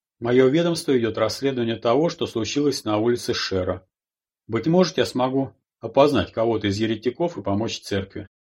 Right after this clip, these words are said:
«Я не думаю». «Вы можете проехать, сеньор. Если кто-то желает помочь церкви во славу Спасителя, то не стоит ему отказывать, брат Артура»,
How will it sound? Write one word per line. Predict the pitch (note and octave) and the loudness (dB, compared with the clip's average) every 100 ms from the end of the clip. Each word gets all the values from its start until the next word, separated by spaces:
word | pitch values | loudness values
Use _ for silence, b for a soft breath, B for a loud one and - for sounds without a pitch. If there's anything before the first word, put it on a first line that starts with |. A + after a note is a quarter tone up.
| _ _ _ - | _ _ _ 0
«Я | G#2+ G#2+ A#2 | 4 6 6
не | D3 F3+ | 4 2
думаю». | B2 C3 B2+ A#2+ G#2+ _ _ _ _ _ | 4 2 0 -4 -8 _ _ _ _ _
«Вы | G2 A2 | 0 2
можете | A#2+ B2 - G2 | 4 2 0 -4
проехать, | A#2 A2+ A#2+ - F#2 | 4 6 4 2 -2
сеньор. | - F#2+ F2+ F#2+ F#2+ - _ _ - | -4 -4 -2 0 -2 -8 _ _ 0
Если | A#2 C3 D3+ | 2 2 0
кто-то | D3+ E3+ C#3 | 0 2 2
желает | A2 B2 D#3 D3+ | 4 4 4 2
помочь | A2 G#2 G2+ | 0 0 -2
церкви | - D3+ D#3+ G#2 | 2 2 2 2
во | F#2+ | 0
славу | F#2+ G2+ F#2 | 0 -2 -2
Спасителя, | - G2 F#2+ - C#3+ C#3+ C3+ | -2 -4 -4 -4 -6 -2 -2
то | C3+ C3 | 0 0
не | D3 | -2
стоит | - F#3+ F3+ G#2+ | 0 0 0 -2
ему | A#2 | -2
отказывать, | C#3+ - D#3+ G#2 F2+ F2 | -4 0 0 2 -2 -2
брат | F#2 B2+ B2+ _ _ | 0 0 -2 _ _
Артура», | A2+ A2+ - F2+ E2+ | -4 -4 -4 -4 -4